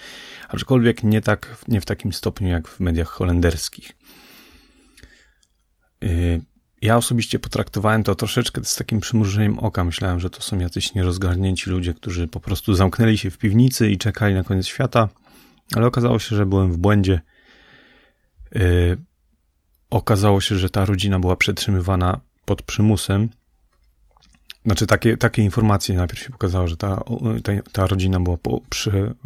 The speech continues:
przetrzymywana pod przymusem przez Austriaka Józefa B. Działo się to w miejscowości Rijnwold na północy Holandii. Sprawa wyszła na jaw po tym, jak dwudziestopięcioletni mężczyzna o bardzo zaniedbanym wyglądzie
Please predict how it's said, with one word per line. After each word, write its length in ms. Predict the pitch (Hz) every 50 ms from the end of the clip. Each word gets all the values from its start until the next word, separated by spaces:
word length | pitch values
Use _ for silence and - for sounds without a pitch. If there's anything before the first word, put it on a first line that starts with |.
| - - - - _
przetrzymywana 840 | - - - 104 - - - - 107 101 95 90 98 95 95 90 85
pod 180 | - - -
przymusem 480 | - - - - 104 110 - - 104 98
przez 280 | - - 92 82 - - _ - - - - - - - - - -
Austriaka 760 | - 104 90 - - - 101 95 104 101 - - 92 98 104
Józefa 480 | 104 95 90 87 98 92 - - 95
B. 280 | 80 78 92 92 107 123 - - _ - _ _ _ _ _ _ _ _ - - - - - - - - - _ -
Działo 260 | 101 92 117 123 117
się 120 | 98 135
to 140 | 127 - 120
w 40 | 104
miejscowości 600 | 110 110 107 - - 110 110 104 - - - 107
Rijnwold 600 | 101 107 104 92 87 80 78 80 80 82 82 -
na 120 | 90 87
północy 600 | 80 - 95 92 95 87 - - 98 92 92 98 -
Holandii. 680 | - - - 98 92 95 90 85 85 80 87 98 117 117 - _ _ _ _ _ _ _ _ _ _ _ _ _ _ _ _ _ _ _ _ _ _ _ _ _ _ _ _ _ - -
Sprawa 440 | - - - 110 110 127 123 127 120
wyszła 320 | 104 110 104 - 120 110
na 160 | 104 101 107 113
jaw 200 | 117 107 - -
po 140 | - 123
tym, 180 | - - 110 104
jak 320 | 98 98 92 - - - -
dwudziestopięcioletni 1120 | 101 85 95 101 95 101 95 - - - 92 - 113 101 - - 98 104 107 - - 101
mężczyzna 520 | 92 92 87 85 - - 120 104 101 98 95
o 60 | 92
bardzo 300 | 90 98 98 101 104 92
zaniedbanym 540 | 98 95 92 92 92 95 101 101 101 98 92
wyglądzie 480 | 101 101 104 110 110 104 101 104 98